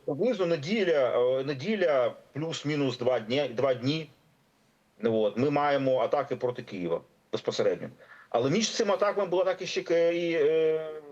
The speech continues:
проти інших міст. Давайте ми згадаємо, у ніч проти двадцять дев'ятого червня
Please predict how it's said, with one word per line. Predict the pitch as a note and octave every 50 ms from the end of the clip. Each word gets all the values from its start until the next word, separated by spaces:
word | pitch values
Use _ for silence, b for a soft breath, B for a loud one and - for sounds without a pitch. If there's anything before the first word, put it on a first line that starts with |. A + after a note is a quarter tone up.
| C3+ A#2 - - -
проти | - E3 - - G#3+
інших | A3+ G3+ D3 B2+ -
міст. | - - - - -
Давайте | - B2 C3+ D#3+ E3 F3
ми | D3+ D3
згадаємо, | C3+ A2+ C3 B2 C#3+ D#3 E3 D#3+ C#3
у | A#2+ B2
ніч | C3 D#3+ D#3 -
проти | - - C#3+ C#3 C#3
двадцять | A#2 C#3 D3+ D3 - - C3+ A#2+
дев'ятого | A#2 C3 B2 A#2+ G#2+ G#2+ - G#2+ A2 A#2 - - -
червня | - - B2+ B2+ C#3 D3+ D3